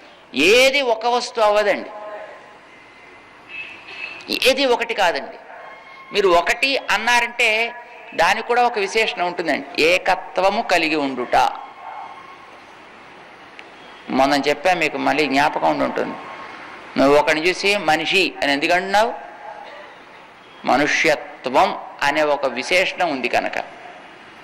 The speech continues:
ఒకటి ఎందుకంటున్నావు? ఏకత్వం ఉంటుంది కనుక. అస్థి ఎందుకంటున్నావు?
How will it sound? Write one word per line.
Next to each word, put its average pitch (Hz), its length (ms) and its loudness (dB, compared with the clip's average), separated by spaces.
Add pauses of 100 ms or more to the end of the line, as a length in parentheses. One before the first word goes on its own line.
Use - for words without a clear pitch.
(320)
ఒకటి 226 480 4 (600)
ఎందుకంటున్నావు? 190 680 2 (1700)
ఏకత్వం 160 880 2 (260)
ఉంటుంది 120 400 -2
కనుక. 104 300 -4 (1600)
అస్థి 185 720 0 (500)
ఎందుకంటున్నావు? 208 640 2